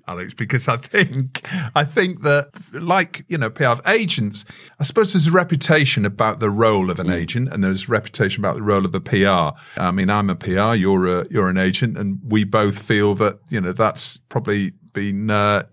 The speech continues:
Speaker 1: slightly unrealistic and ill-deserved.
Speaker 2: Mm.
Speaker 1: But, you know, talking about, for example, how to give a new talent break. So you sign some new talent, brand new talent. Nobody's really heard of them, certainly not in the broadcast sector. Let's say it's a presenting talent. Does every agent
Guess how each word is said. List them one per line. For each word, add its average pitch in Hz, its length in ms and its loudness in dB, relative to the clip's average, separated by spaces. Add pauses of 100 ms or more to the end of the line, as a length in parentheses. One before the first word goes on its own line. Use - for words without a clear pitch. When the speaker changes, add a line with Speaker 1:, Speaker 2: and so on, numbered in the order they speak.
Speaker 1:
slightly 127 400 0
unrealistic 117 720 2
and 113 280 0
ill-deserved. 127 760 2
Speaker 2:
Mm. - 180 -20
Speaker 1:
But, 202 200 0
you 294 180 -4
know, 196 80 2
talking - 420 -4
about, 156 600 2 (360)
for - 140 -6
example, 139 400 0
how 156 160 2
to 139 180 -2
give 127 220 0
a 117 80 0
new 120 300 2
talent 98 320 -2
break. 95 120 -4
So 156 140 -4
you 175 120 0
sign 226 360 0
some 135 220 -2
new 131 200 2
talent, 90 360 -6
brand 135 260 2
new 113 300 -2 (180)
talent. 98 400 -4
Nobody's 123 400 0
really 107 280 2
heard 101 220 2
of 92 100 -6
them, 98 120 -2
certainly 107 340 0
not 98 220 0
in 107 140 -2
the 101 80 -4
broadcast 95 560 -4
sector. 95 320 -2
Let's 92 180 -4
say 92 140 0
it's 85 120 -4
a 85 60 -2
presenting 95 600 -4
talent. 71 320 -8 (600)
Does 156 240 4
every 170 440 2
agent 95 540 -2